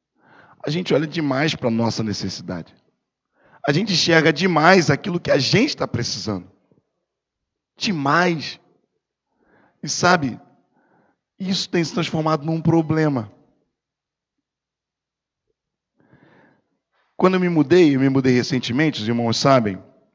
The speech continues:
e eu assumi com compromisso com Deus, e eu fiz um período de vinte e um dias de, de jejum e oração. Ninguém sabia disso, só eu sabia disso.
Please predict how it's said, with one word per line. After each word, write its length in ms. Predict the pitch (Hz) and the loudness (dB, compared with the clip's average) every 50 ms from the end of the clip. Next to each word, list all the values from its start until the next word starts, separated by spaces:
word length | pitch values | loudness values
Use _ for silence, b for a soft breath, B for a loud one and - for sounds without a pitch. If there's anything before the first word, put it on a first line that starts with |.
| _ _ _ _ _ _ _ _ _ _ - | _ _ _ _ _ _ _ _ _ _ -6
e 80 | - 131 | -2 0
eu 100 | 143 143 | 4 4
assumi 280 | 143 139 - 156 147 139 | 2 2 2 -2 -2 -2
com 120 | 151 147 | -2 -4
compromisso 540 | 135 - 147 147 139 135 135 139 123 - - | -4 -2 -2 -2 0 0 0 0 -2 -4 -6
com 140 | - 127 123 | -6 -4 -2
Deus, 420 | 127 143 147 139 127 107 113 123 | 0 0 2 0 0 -2 -4 -4
e 80 | 123 131 | -4 -4
eu 100 | 131 123 | -4 -4
fiz 440 | 104 - - 127 139 139 127 117 | -6 -6 -6 -6 -4 -4 -4 -6
um 80 | 123 135 | -6 -6
período 400 | 123 131 127 120 123 123 120 120 | -6 -6 -4 -2 -4 -4 -4 -6
de 120 | 110 113 | -8 -8
vinte 260 | 117 113 156 180 165 - | -8 -8 -8 -10 -8 -8
e 40 | |
um 80 | 156 139 | -8 -8
dias 300 | 123 113 123 131 131 117 | -8 -6 -4 -4 -4 -4
de, 340 | 104 110 120 123 120 117 - b b b b b b b - | -6 -6 -8 -8 -8 -8 -12 b b b b b b b -12
de 100 | 117 127 | -10 -8
jejum 380 | 120 131 127 117 110 135 143 | -6 -6 -6 -4 -4 -4 -4
e 60 | 139 131 | -4 -4
oração. 580 | 127 131 127 117 113 113 - 127 123 127 131 - _ _ _ _ _ _ _ _ _ _ _ _ _ _ _ _ _ _ _ _ _ _ _ _ _ _ _ _ _ - | -4 -4 -6 -6 -8 -8 -8 -8 -8 -8 -10 -12 _ _ _ _ _ _ _ _ _ _ _ _ _ _ _ _ _ _ _ _ _ _ _ _ _ _ _ _ _ -12
Ninguém 240 | 127 127 139 143 | -10 -8 -6 -6
sabia 340 | 151 - 139 120 113 117 120 | -6 -6 -6 -6 -4 -4 -4
disso, 360 | 107 92 98 98 - - - | -4 -6 -8 -10 -10 -12 -14
só 160 | - 127 135 131 | -12 -10 -8 -6
eu 120 | 117 110 101 | -6 -6 -6
sabia 340 | - 107 98 98 101 101 92 | -8 -8 -8 -6 -6 -8 -8
disso. 320 | 87 90 82 - - - | -8 -12 -14 -16 -20 -20